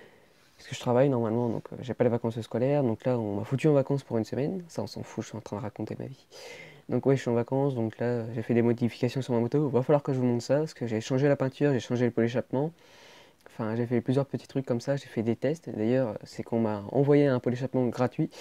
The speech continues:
Donc c'est les imitations à crapaud de chez AliExpress. Donc franchement, je l'ai testé. Déchicané, évidemment, hein, c'est mieux. Ah, il f-, a fait un putain de bruit, sans déconner. Euh, va falloir que je vous montre ça. Donc après, il va falloir que je trouve un moyen d'installer un micro, donc peut-être les écouteurs, je sais pas où,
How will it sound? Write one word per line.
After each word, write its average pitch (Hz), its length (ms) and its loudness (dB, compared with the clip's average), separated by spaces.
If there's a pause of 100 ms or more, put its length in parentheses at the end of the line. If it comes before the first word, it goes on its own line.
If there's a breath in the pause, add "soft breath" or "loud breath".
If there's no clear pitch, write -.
(580 loud breath)
Donc 120 140 -6
c'est - 140 -4
les 117 240 0
imitations 135 440 2
à 131 60 4
crapaud - 300 0
de 127 260 0
chez 117 380 -4
AliExpress. 131 760 2
Donc 113 200 -2
franchement, 117 520 -4 (260)
je 131 140 -18
l'ai 127 80 4
testé. 135 420 -2 (580 soft breath)
Déchicané, 123 520 2
évidemment, 113 480 2
hein, - 100 -10
c'est - 160 -8
mieux. 120 180 2 (360 loud breath)
Ah, - 100 0
il 117 80 6
f-, - 200 -4
a 110 120 2
fait 131 260 2
un 113 200 0
putain 127 500 -2
de 123 80 0
bruit, 110 220 0
sans 113 160 -2
déconner. 117 480 0
Euh, - 20 -4 (240)
va 127 80 -12
falloir 123 220 2
que 127 80 2
je 117 60 0
vous 113 60 0
montre 113 220 0
ça. 135 220 0
Donc 120 180 -2
après, - 160 -6
il 131 60 2
va 123 40 -4
falloir 117 220 -2
que 120 60 -10
je - 60 -12
trouve 147 120 -2
un 151 60 2
moyen 151 200 2
d'installer 135 420 2
un 139 220 2
micro, 139 420 2
donc 117 160 -2
peut-être 117 280 -4
les 117 160 0
écouteurs, 123 400 -2
je 120 80 -8
sais 110 140 -8
pas 127 180 2
où, 156 140 0